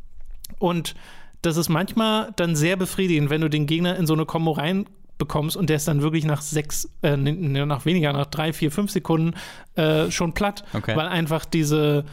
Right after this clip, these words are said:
Speaker 1: Moves dann auch richtig viel Schaden machen. Kommt natürlich auch darauf an, was für einen Charakter du spielst. Es gibt manche Charaktere, die brauchen auch nur dreimal zuschlagen und dann ist,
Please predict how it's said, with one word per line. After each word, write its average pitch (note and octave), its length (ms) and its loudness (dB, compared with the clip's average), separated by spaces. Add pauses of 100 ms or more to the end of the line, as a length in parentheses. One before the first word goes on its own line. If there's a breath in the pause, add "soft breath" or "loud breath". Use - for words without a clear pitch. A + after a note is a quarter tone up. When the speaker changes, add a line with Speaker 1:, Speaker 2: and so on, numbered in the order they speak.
(240 loud breath)
Speaker 1:
Moves F#3+ 320 2
dann D#3+ 120 -2
auch D#3+ 160 -2
richtig - 260 0
viel F3+ 140 0
Schaden F3+ 280 0
machen. C#3+ 200 2
Kommt E3 160 0
natürlich D#3 260 2
auch E3+ 60 2
darauf D#3+ 220 2
an, E3 240 0
was C#3+ 140 2
für D#3+ 60 -2
einen C#3+ 100 0
Charakter C#3+ 320 -2
du C3+ 80 -2
spielst. D#3 240 -4
Es - 40 -12
gibt - 140 -2
manche D3 200 0
Charaktere, C#3 360 0
die C#3+ 100 2
brauchen C#3 220 0
auch D3+ 100 2
nur C#3+ 120 4
dreimal C#3 300 0
zuschlagen D3 440 0
und D3+ 60 0
dann E3+ 160 -2
ist, - 200 -6